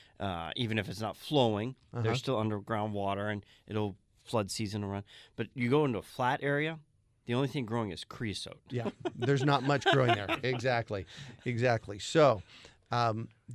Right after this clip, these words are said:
Speaker 2: what you want to put in your gardens is compost or planting mix. You never wanna add woody mulch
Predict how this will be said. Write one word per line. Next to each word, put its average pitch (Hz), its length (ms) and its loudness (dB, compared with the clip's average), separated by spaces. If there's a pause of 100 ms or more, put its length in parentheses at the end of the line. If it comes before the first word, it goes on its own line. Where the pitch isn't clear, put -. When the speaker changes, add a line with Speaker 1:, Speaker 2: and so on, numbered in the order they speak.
(1120)
Speaker 2:
what 156 320 4
you 170 180 2
want 139 480 2
to 196 120 -2
put 160 220 2
in 156 140 4
your 139 120 2
gardens 113 580 2 (640)
is 131 200 0 (200)
compost 151 580 4
or 120 140 -2
planting 120 680 0
mix. - 480 -4 (800)
You 127 140 4
never 135 380 6
wanna 131 340 4
add 117 240 4
woody 120 300 4
mulch 113 360 2